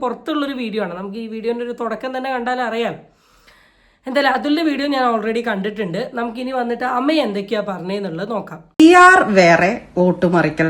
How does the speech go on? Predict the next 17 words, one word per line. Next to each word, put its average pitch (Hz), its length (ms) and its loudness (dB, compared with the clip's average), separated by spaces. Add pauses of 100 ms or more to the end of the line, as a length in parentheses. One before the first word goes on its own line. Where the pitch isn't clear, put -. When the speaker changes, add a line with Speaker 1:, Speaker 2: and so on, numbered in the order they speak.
Speaker 2:
വേറെ. - 240 -4 (300)
പി 240 60 4 (180)
ആർ 285 120 10 (140)
ചെയ്യാതെ 247 440 8
പോയത് 233 360 6
മണ്ടത്തരമാണെന്ന് 226 880 6 (100)
സമ്മതിച്ച 180 560 4
ആളാണ് 147 300 4 (100)
ജിഷിൻ 156 280 0
ചേട്ടൻ. 139 260 0 (280)
ആ, 180 40 6 (420)
അനുമോള് 220 580 4 (140)
അവളുടെ 196 340 6
കഴിവിനാണ് 220 720 6 (160)
ആ - 20 4 (120)
കപ്പ് 185 280 0
കിട്ടിയതെന്നും 175 460 0